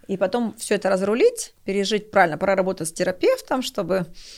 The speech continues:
выйти из стресса, чтобы за руль садиться и не стрессовать, а кайфовать от этого, да? Но на старте никто не кайфует. На новой территории мы ни от чего не кайфуем.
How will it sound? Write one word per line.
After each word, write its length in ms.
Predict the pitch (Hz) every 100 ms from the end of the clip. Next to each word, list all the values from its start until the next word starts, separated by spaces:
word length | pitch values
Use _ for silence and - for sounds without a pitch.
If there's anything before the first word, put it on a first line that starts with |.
| -
выйти 360 | 180 196 185 -
из 120 | 165
стресса, 380 | - 403 440 226
чтобы 260 | - 185 180
за 100 | 185
руль 140 | 208
садиться 520 | 180 175 202 370 - 180
и 60 |
не 80 | 185
стрессовать, 460 | - 185 - 226 247
а 20 |
кайфовать 500 | - 180 175 101 -
от 120 | -
этого, 240 | - - -
да? 120 | 302
Но 120 | 349
на 120 | 196
старте 380 | 208 - 403 -
никто 240 | 190 - 262
не 100 | 247
кайфует. 440 | 202 185 - -
На 80 | 160
новой 180 | 233 254
территории 380 | 233 233 302 294
мы 120 | 220
ни 80 | 208
от 80 | 196
чего 200 | 208 233
не 120 | 214
кайфуем. 520 | 190 185 156 - 214